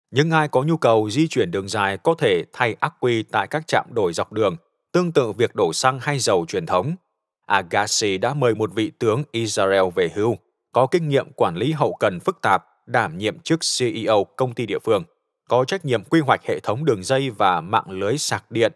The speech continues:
hay đỗ xe trên cả nước. Điểm then chốt trong mô hình này là khách hàng sở hữu xe, còn doanh nghiệp của Agassi, Better Place,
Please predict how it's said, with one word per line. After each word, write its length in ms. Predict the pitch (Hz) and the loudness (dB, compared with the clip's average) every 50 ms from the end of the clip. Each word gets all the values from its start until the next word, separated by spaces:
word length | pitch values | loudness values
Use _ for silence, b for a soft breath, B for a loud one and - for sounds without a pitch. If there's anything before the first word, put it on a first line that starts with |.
| _ _ | _ _
hay 280 | - 107 104 101 98 98 | -4 -2 0 0 -2 0
đỗ 180 | 101 113 131 | -2 -2 -2
xe 320 | 139 - - 110 104 95 87 - _ _ | 0 0 0 0 0 0 -4 -8 _ _
trên 260 | - - 104 92 87 87 | -4 -2 -2 -2 -2 -4
cả 140 | - 90 65 | -4 -4 -4
nước. 280 | 73 78 98 123 135 - _ _ _ _ _ _ _ _ _ _ _ _ _ _ _ _ _ _ _ _ _ _ _ _ _ _ _ _ _ _ _ _ _ | -2 0 0 0 0 -2 _ _ _ _ _ _ _ _ _ _ _ _ _ _ _ _ _ _ _ _ _ _ _ _ _ _ _ _ _ _ _ _ _
Điểm 240 | 135 139 143 120 113 | 4 4 4 4 4
then 180 | 165 160 156 | 0 0 2
chốt 180 | - 196 196 175 | 4 2 2 4
trong 140 | - 170 165 | 2 2 4
mô 100 | 170 160 | 4 4
hình 180 | 139 131 120 | 4 2 2
này 200 | 113 113 110 104 | 2 2 2 2
là 100 | 104 104 | 2 0
khách 240 | 98 - 180 175 156 | 0 0 -4 -4 -2
hàng 200 | 127 127 107 104 | -2 -2 -2 -2
sở 200 | - - 110 95 | -2 -4 -4 -2
hữu 160 | - 123 143 | -2 -4 -4
xe, 280 | 143 - 131 123 120 104 - _ _ _ _ - | -2 -2 0 0 0 -2 -6 _ _ _ _ 4
còn 240 | 107 113 120 127 | 4 4 4 4
doanh 180 | 123 160 160 160 | 2 0 2 4
nghiệp 160 | 147 131 120 - | 4 4 4 4
của 120 | - 110 101 | 2 2 2
Agassi, 760 | - 107 113 107 92 117 110 110 113 - - 123 110 98 87 - _ _ - | 4 2 2 2 2 2 2 2 2 0 0 2 2 0 0 -4 _ _ 0
Better 380 | 101 110 113 113 107 - 104 92 - - | 4 4 4 4 4 2 0 0 0 0
Place, 460 | 113 107 98 85 82 82 - - | 0 2 2 2 0 -2 -4 -4